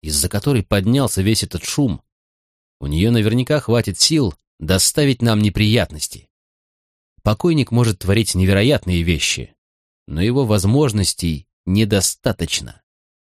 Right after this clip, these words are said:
Иногда необходимо бегать и прыгать, а он, честно говоря,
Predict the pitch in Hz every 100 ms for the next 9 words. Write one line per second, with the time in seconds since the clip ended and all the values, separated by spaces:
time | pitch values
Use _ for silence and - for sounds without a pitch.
0 | _ - 87 120 170 151 131 - 123 135
1 | 95 82 131 110 90 - 117 120 - -
2 | _ _ _ - 76 101 143 135 139 147
3 | 139 139 127